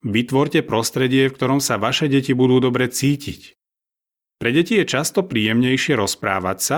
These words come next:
keď ste na prechádzke alebo keď spolu idete autom, než keď si ich posadíte oproti sebe a budete sa ich na niečo vypytovať. Dbajte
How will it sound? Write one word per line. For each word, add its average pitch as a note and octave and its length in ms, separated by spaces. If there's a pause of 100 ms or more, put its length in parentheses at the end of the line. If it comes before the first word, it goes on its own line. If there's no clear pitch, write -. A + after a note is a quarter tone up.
keď D#3 240
ste - 160
na G2+ 160
prechádzke C#3 640
alebo D3 320
keď C3+ 160
spolu C3 480
idete B2+ 240
autom, A#2+ 560
než F#2 240
keď A2 160
si G#2 240
ich - 80
posadíte A2 640
oproti G#2+ 480
sebe C#3 640
a G2+ 160
budete A#2+ 400
sa B2+ 240
ich G#2 160
na G#2 80
niečo G#2+ 320
vypytovať. G#2 800 (1120)
Dbajte A#2 400